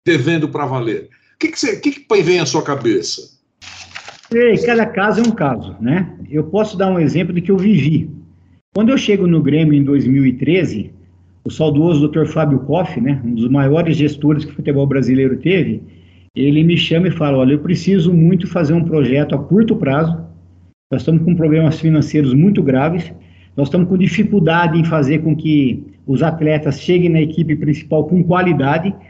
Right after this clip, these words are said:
Speaker 2: e, ao mesmo tempo, nós estamos com dificuldade financeira." Então, o que que foi feito? Duas frentes. Ao mesmo tempo que nós fomos buscar captar, investir muito no jogador de treze anos, de quatorze anos, né? A gente fez uma varredura no mercado pra buscar o jogador semi-pronto.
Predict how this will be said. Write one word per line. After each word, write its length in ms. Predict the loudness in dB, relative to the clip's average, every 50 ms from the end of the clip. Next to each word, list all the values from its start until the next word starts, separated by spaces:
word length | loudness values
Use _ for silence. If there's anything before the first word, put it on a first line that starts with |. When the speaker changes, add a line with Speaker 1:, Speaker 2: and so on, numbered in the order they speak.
| -20 -12 -4 -2
Speaker 2:
e, 40 | 0
ao 80 | 2
mesmo 300 | 2 2 2 2 2 2
tempo, 320 | 2 0 0 -2 0 0 0
nós 160 | 0 0 0
estamos 260 | 0 0 0 0 0 0
com 80 | -2
dificuldade 580 | -2 -2 -4 -6 -4 -2 -2 0 0 -2 -2 -2
financeira." 560 | 0 0 0 0 -2 -2 -4 -4 -6 -6 -12 -18 -18 -16 -16 -16 -16 -16 -20 _ _ _ _ 0
Então, 240 | 0 2 2 2 2
o 40 | 2
que 100 | 0 -2
que 80 | -2
foi 180 | -2 -2 0 0
feito? 400 | 0 0 0 0 0 0 -2 -4
Duas 300 | -2 -2 -2 -2 -2 -2
frentes. 520 | -2 0 0 0 0 -2 -6 -14 -14 -8
Ao 120 | -4 0 0
mesmo 300 | 2 2 2 2 0 0
tempo 240 | 0 -2 -2 -2
que 60 | -2 -4
nós 120 | -4 -2
fomos 200 | -2 0 0 0
buscar 400 | 0 -2 -4 -4 -4 -2 -2 -2 -2 -2
captar, 540 | -4 -6 -4 -4 -6 -4 -2 0 2 2
investir 340 | 2 2 0 -2 -2 0 2
muito 220 | 2 2 2 2 2
no 60 | 2
jogador 340 | 2 2 2 2 2 2 2
de 120 | 2 0
treze 420 | 0 0 0 0 2 2 2 2
anos, 320 | 4 4 4 4 2 2 0
de 100 | -2 -4
quatorze 540 | -2 -4 -4 -2 0 0 0 0 2 2 2
anos, 560 | 2 2 2 2 2 0 0 -4 -8 -14 -12 -4 -2
né? 360 | 0 0 0 -2 -4 -8 -16 -20 -20 -20 -20 -20 -18 -10 -4
A 80 | 0 2
gente 180 | 2 2 0 2
fez 200 | 2 2 4 4
uma 300 | 4 2 2 2 2 0
varredura 580 | 0 0 0 0 0 0 0 0 0 0 2
no 100 | 2 0
mercado 420 | 0 -2 -4 -4 -4 -4 -6 -4 -4
pra 80 | -6
buscar 300 | -6 -6 -6 -4 -2 -2
o 60 | -2
jogador 420 | 0 0 -2 -2 -2 -2 0 0 -2
semi-pronto. 800 | -2 -2 0 2 4 4 2 2 0 0 0 0 -2 -4 -10